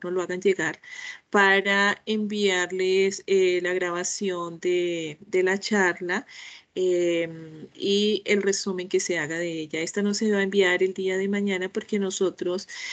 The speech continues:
eh, la organizamos, eh, se escucha nuevamente y se hace el resumen para poder, eh, hacer la entrega a través de los correos electrónicos.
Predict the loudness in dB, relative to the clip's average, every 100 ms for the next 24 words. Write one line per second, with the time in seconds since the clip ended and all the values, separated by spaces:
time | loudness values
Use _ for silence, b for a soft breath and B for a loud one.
0 | B 6 8 8 8 4 4 2 2 0
1 | -2 -2 0 0 0 -2 -4 -4 2 4
2 | 4 2 -2 -4 -4 -2 -2 -2 -2 -2
3 | -2 -2 -2 -4 2 2 2 0 0 0
4 | 0 -2 -4 -4 -6 -6 -4 -4 -4 -2
5 | -2 -2 -2 2 2 2 2 0 2 0
6 | -2 -8 -6 -2 0 0 -4 -4 -2 -2
7 | -2 -6 -4 -4 -2 -4 -4 -6 -6 0
8 | 4 4 0 -6 -8 -6